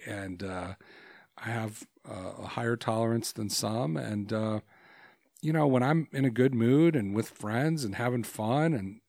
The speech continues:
you know, I, it's easy for me, uh, to, to maybe drink more than I should, where I start to,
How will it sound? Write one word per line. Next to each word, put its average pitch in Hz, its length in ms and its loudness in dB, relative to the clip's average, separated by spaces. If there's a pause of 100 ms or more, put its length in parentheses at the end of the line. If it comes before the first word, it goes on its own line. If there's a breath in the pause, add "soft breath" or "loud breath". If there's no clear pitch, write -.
you 143 140 -8
know, 117 200 -2
I, 120 200 -2 (180)
it's - 300 -4
easy 139 340 -2
for 147 180 -6
me, 110 360 -2 (560 loud breath)
uh, 117 220 -6
to, 107 340 0
to 104 200 -6
maybe 107 260 0
drink 104 400 -6
more 101 140 -4
than 101 140 -4
I 104 100 -4
should, 185 240 -2
where 101 160 -4
I 98 60 -4
start 101 360 -6
to, 110 200 -2